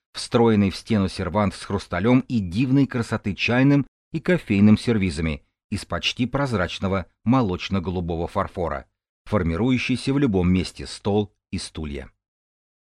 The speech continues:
Спортзал — небольшая уютная комната с физическими тренажерами и тренером Инком, превращаемая по желанию в ринг, татами, ковер или индейское ронго. В данный момент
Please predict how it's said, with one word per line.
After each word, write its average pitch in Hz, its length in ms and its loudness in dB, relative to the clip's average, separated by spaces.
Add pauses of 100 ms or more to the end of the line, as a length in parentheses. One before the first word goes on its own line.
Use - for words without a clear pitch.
(100)
Спортзал — 135 640 2
небольшая 139 540 4
уютная 131 380 2
комната 107 480 4
с - 60 -14
физическими 98 600 0
тренажерами 107 640 4
и 120 240 0
тренером 95 600 2
Инком, 90 460 2 (280)
превращаемая 110 760 2
по 113 140 -2
желанию 87 520 0
в 80 80 -4
ринг, 92 460 -4
татами, 73 500 -6
ковер 101 440 -2 (280)
или 131 340 4
индейское 95 720 -2
ронго. 78 500 -4 (640)
В 82 200 -8
данный 85 300 0
момент 87 440 2